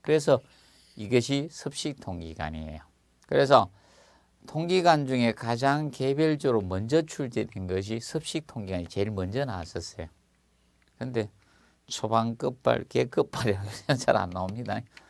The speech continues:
밀려서 중요한 게 나오고요. 그러면 명심하세요.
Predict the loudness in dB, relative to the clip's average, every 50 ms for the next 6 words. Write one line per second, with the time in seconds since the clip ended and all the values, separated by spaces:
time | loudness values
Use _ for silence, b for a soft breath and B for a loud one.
0 | b b b b -4 -2 -2 -2 -2 -4 -2 -2 -4 -4 -2 -2 -2 0 0 0
1 | 0 0 -4 -4 -6 -6 -8 -6 -6 -6 -8 -10 b b b b b b b b
2 | 0 2 4 4 2 2 0 b b b b b _ 0 0 2 2 2 0 2
3 | 2 0 -2